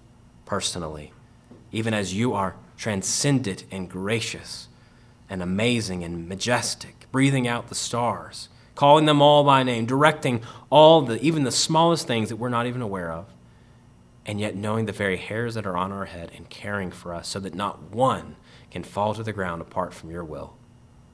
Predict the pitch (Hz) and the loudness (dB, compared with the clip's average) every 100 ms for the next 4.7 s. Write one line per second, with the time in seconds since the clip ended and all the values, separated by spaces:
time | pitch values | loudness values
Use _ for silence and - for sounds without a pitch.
0 | - - - - - - - - - - | -20 -20 -20 -20 -20 -20 -20 -20 -20 -20
1 | - 95 101 95 90 107 104 107 - 95 | -6 -4 -4 -8 -8 -6 -6 -8 -14 -8
2 | 110 110 - 92 82 71 - - 95 - | -6 -4 -4 -6 -6 -10 -18 -10 -8 -8
3 | - - 90 95 95 92 - 98 104 104 | -10 -14 -14 -12 -10 -8 -6 -6 -6 -6
4 | 101 - - - - - - | -8 -10 -14 -16 -16 -20 -20